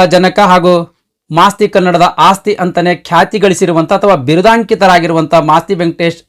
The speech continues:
ಅಯ್ಯಂಗಾರ್ನವರ ಕುರಿತು ಕಿರುಪರಿಚಯ ಈ ವಿಡಿಯೋದೊಳಗ ಪ್ರಸ್ತುತಪಡಿಸಿರುವಂತದ್ದು. ಹಾಗಾಗಿ ವಿಡಿಯೋ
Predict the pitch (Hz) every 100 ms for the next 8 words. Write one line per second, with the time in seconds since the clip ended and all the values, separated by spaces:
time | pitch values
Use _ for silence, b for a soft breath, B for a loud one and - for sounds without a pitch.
0 | 165 180 196 185 170 160 156 151 156 147
1 | 156 151 165 165 160 151 160 156 151 175
2 | 180 165 156 156 147 143 - _ _ 170
3 | 170 170 156 143 147 139 147 139 139 147
4 | 147 240 _ _ _ _ 196 208 220 226
5 | 208 202 220